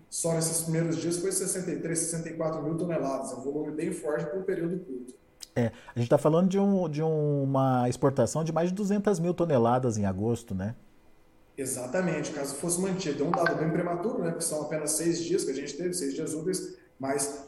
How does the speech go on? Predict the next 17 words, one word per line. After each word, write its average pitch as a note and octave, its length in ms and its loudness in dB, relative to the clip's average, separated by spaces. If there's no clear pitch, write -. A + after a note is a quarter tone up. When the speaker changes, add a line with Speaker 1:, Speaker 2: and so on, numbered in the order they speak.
Speaker 1:
não D3+ 180 2
tem F3+ 220 4
como E3+ 200 2
negar E3 280 0
que - 80 -6
foi E3 80 0
um D#3 100 0
dado D3+ 300 2
bem C#3+ 240 0
forte C#3+ 340 0
para D#3 100 -6
um D#3+ 80 -6
período D3+ 400 0
desse. - 420 -4
Speaker 2:
Boa. G2 420 4
Agora, D#3 540 10
isso A#3+ 480 6